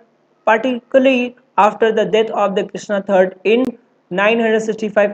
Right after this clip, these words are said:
A D and decline the Rajput empire। हुआ क्या,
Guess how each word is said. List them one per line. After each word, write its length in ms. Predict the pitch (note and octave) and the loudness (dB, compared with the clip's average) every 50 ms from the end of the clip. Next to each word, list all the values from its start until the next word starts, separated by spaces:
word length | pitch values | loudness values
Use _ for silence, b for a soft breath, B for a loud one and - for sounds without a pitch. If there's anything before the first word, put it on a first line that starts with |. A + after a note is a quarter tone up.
| - - | -4 -2
A 140 | G#3 G#3 G#3 | -2 0 0
D 180 | G#3+ A3 F#3+ | 0 -2 -4
and 400 | - G3 F#3+ G3+ G#3+ G#3+ G3+ F3+ F#3+ | -4 -4 -2 -2 -2 -2 -2 -4 -4
decline 480 | F#3 - G#3 G#3 G#3 G#3 A3 A3+ G#3+ | -4 -2 0 0 2 2 0 -2 -2
the 140 | G3+ G#3 F3+ F#3+ | -2 -2 0 2
Rajput 520 | F#3+ G3 G#3 G3+ - - - F#3 F#3+ G3+ F#3+ F#3+ - _ _ _ _ _ - E3+ | 2 2 0 -2 -6 -6 -2 0 0 0 -2 -8 -14 _ _ _ _ _ -10 -8
empire। 540 | E3+ E3+ D#3+ - F3 E3+ F3 E3 D#3+ D3+ - - - _ _ - | -6 -6 -6 -2 0 0 2 2 0 -2 -4 -10 -16 _ _ -2
हुआ 160 | F3+ F3+ F3+ | 0 2 2
क्या, 280 | F3+ F3+ - - C#3+ | 0 0 -6 -8 -8